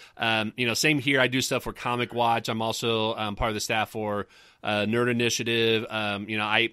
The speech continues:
I have, you know, my family at home as well too. Like, we're very busy people. So this podcast is really a hobby that we do in our own free time. And so it, it's a lot of work to, you know, do this out, you know, in addition to all the things that we're doing. And so we just kinda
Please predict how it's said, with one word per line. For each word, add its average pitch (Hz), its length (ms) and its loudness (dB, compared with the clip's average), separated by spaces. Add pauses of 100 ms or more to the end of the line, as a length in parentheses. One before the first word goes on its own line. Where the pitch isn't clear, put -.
I 107 160 -2
have, 104 400 -2
you 107 140 -4
know, 95 60 -6
my 107 180 -2
family 110 320 -2
at 101 60 -2
home 107 180 -4
as 101 100 -8
well 107 140 -4
too. 113 180 -6
Like, 107 160 -4
we're 147 140 0
very 123 340 2
busy 117 280 -2
people. 117 280 -4
So 120 140 -6
this 135 180 -4
podcast 135 800 -2 (400)
is 117 200 -2
really 131 440 4
a 117 80 0
hobby 113 420 0
that 113 140 -2
we 110 100 -2
do 110 380 0 (140)
in 107 160 -6
our 101 200 -2
own 110 200 -4
free 107 260 -6
time. 104 580 -6 (420)
And 120 100 -2
so 156 160 6
it, 202 140 4
it's 226 140 2
a 285 40 2
lot 277 180 4
of 185 140 -2
work 196 280 2
to, 131 260 2
you 135 100 -2
know, 117 120 0
do 135 220 2
this 135 240 0
out, 120 360 -2
you 123 160 -4
know, 117 200 -2
in 120 200 -6
addition 117 380 -2
to 127 100 -4
all 113 100 0
the 104 80 -6
things 110 200 -6
that 107 80 -4
we're 95 100 -8
doing. 98 320 -6
And 95 80 -8
so 107 180 -2
we 117 100 -2
just 127 200 -4
kinda 143 260 2